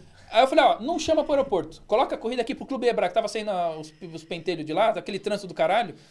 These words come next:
Corrida de, tipo, uns quinze minutos pra fazer corrida, corrida mínima. Falei, "Chama essa corrida."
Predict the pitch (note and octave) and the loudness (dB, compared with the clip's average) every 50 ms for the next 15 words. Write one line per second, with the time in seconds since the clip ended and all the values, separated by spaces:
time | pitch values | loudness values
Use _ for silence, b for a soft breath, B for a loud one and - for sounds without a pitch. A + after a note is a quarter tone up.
0 | b b b b b b b - - - - - B3+ A3+ A#3 A#3+ G#3 A3 - G3+ | b b b b b b b -20 -20 -16 -4 0 2 2 2 2 0 -2 -2 -4
1 | G3+ - - - - A3 G3+ G3 F#3+ - - - D#4 E4+ D#4 E4 C#4+ B3+ A3+ A#3 | -8 -10 -12 -10 -10 -8 -8 -8 -8 -10 -8 -6 -4 -4 -2 -2 -2 -2 -2 -4
2 | D4+ - - B3 A3+ A#3+ A3 A3+ - A3+ G#3 G#3+ G#3 - - G#3+ F3 F3 F#3 F3 | -4 -4 -6 -6 -6 -4 -6 -6 -8 -6 -6 -8 -8 -10 -14 -18 -20 -20 -20 -6
3 | - G#3 G#3+ G#3 G#3 G3 F#3 D#3 C3+ B2+ B2 - b b b b b b - A#3 | -4 -4 -2 -2 -4 -4 -6 -8 -8 -12 -14 -18 b b b b b b -6 -4
4 | A#3+ C4+ - - C#4+ C#4+ C4+ B3+ - B3 - F3 E3 C#3+ A#2 - | -4 -2 -2 -2 -2 -2 -2 -4 -6 -6 -6 -6 -6 -8 -10 -12